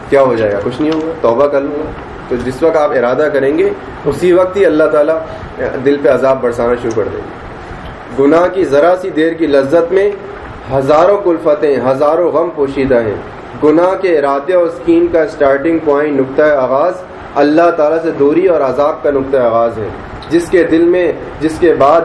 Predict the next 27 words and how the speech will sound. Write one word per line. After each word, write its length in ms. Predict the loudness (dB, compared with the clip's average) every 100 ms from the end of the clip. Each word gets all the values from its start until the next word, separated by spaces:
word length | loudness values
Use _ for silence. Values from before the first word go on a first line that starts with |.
| 2
دل 120 | 2
میں 180 | 2 2
چین 220 | 0 2 0
و 60 |
سکون 380 | 0 -2 2 2
کا 100 | 2
خواب 360 | 0 2 0 2
بھی 80 | 0
نہیں 160 | 2
آ 100 | 2
سکتا۔ 640 | 0 -6 -8 -8 -8 -6 -4 -4 -6 -12 -14 -14 -16 -16 -2 0 0 -2 -4 -2 -2 -2 -8 -16 -18 -18 -16 -16 -16 -18 -16 -12 -12 -12 -4
پھر 80 | 0
آگے 240 | 0 -2
فرما 340 | -2 0 0 0
رہے 100 | -2
ہیں، 80 | -4 -10 -14 0
"ہر 160 | 2
عشق 280 | 2 0 0 2
مجازی 600 | 2 2 0 -2 -2 -2
کا 260 | 2 2 0 -8 -14 -16 -16 -18 -18 -16 -16 -2
آغاز 500 | 2 2 2 0 -2 -2
برا 240 | -2 0 0
دیکھا، 420 | -2 0 0 0 -2 -12 -4
انجام 560 | 0 2 2 2 2 2
کا 180 | 2
یا 240 | 2 2 0
اللہ 420 | -2 0 2 2